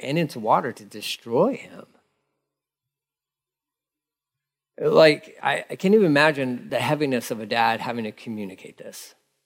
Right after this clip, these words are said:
I can't even imagine that. Like, he's watching this unveil, like, happen in front of him multiple times.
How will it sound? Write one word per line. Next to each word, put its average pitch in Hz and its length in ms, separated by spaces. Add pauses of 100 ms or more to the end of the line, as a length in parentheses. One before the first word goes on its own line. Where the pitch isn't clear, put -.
(240)
I 123 60
can't 180 220
even 180 160
imagine 104 400
that. 78 160 (260)
Like, 113 360 (540)
he's 139 280
watching 147 640
this 117 340 (920)
unveil, 117 720
like, 117 220
happen 123 440
in 120 180
front 113 360
of 90 100
him - 240 (340)
multiple 190 440
times. - 580